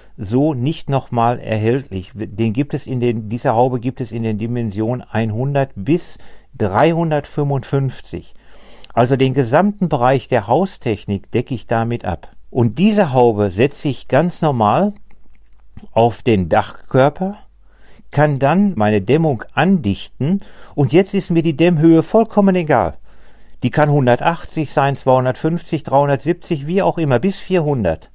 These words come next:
Und die d-, setze ich an und setze, lasse dann den Schiebeflansch runter. Der hat eine Lippendichtung, die ziehe ich einmal kurz an,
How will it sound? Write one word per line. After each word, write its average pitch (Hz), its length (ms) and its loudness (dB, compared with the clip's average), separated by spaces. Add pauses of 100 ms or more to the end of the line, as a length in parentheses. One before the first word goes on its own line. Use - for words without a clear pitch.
(840)
Und 156 220 2
die 151 160 0
d-, 117 240 -8
setze 143 360 0
ich - 180 -8
an 185 240 2
und 131 220 0
setze, 143 420 0
lasse 139 400 0
dann 147 240 0
den 139 180 -2
Schiebeflansch 160 760 0
runter. 147 480 0 (380)
Der 147 160 6
hat 143 180 2
eine 127 220 2
Lippendichtung, 143 760 0
die 143 180 -6
ziehe 190 220 -4
ich - 140 -4
einmal 185 260 4
kurz 170 340 0
an, 175 300 -2